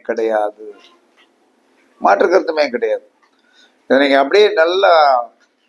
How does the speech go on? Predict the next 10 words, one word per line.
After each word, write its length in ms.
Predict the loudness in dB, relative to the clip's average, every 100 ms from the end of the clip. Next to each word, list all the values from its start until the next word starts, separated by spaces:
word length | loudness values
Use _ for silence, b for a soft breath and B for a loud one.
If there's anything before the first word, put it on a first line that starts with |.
| _ _ -10 -6
அஹ், 420 | -6 -4 -6 -8 -16 -8 0
கான்சென்ட்ரேஷன் 1400 | 2 0 0 -2 2 2 2 -2 -2 0 0 -4 -6 -4
பண்ணி, 200 | -4 -4 -2 0
பண்ணி 280 | 0 -2 -2 0
பார்க்கணும். 380 | 2 -2 -6 -16 _ _ _ _ _ _ _ _ _ _ -6 0
சில 140 | 2 4
பேரை 220 | 4 2 0
விட்டு 160 | -4 -4
நம்ம 120 | -4 -2 2
விலக 240 | 4